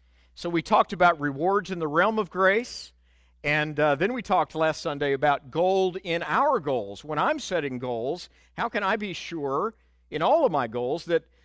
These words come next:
that these goals have long-term impact and that they're part of God's will for my life? And that is really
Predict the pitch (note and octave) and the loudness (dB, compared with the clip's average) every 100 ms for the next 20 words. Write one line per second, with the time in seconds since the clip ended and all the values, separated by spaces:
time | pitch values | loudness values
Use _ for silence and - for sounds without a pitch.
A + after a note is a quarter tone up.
0 | _ D#3+ E3+ A3+ G#3+ D3+ G#3 A3 G#3+ - | _ 0 0 -2 -8 -2 2 4 2 0
1 | - - F#3+ E3+ C#3 _ _ - D3 F#3+ | -6 -8 -2 -2 -4 _ _ -8 0 4
2 | G3+ G3+ G3 G#3 F#3+ F#3+ F#3 G3 F3 F3+ | 4 2 -2 -2 0 -2 -2 2 4 2
3 | - _ _ _ D#3 D#3 D3+ D#3+ E3+ E3 | -4 _ _ _ -4 -4 -2 -4 0 0
4 | D#3 - - F3+ E3+ D#3 E3 D#3+ D3 D#3+ | 0 -6 -4 0 0 2 2 2 -2 -8
5 | F3 D#3+ D3+ D3 D3 D3 _ _ - D3 | -6 -2 0 4 4 2 _ _ -6 -2
6 | D#3+ A#3+ C#4+ F#3+ F#3 - - _ - F#3+ | 2 4 4 2 2 -4 -16 _ -10 -4
7 | D4 F#3+ F3 G3+ | 0 0 0 -4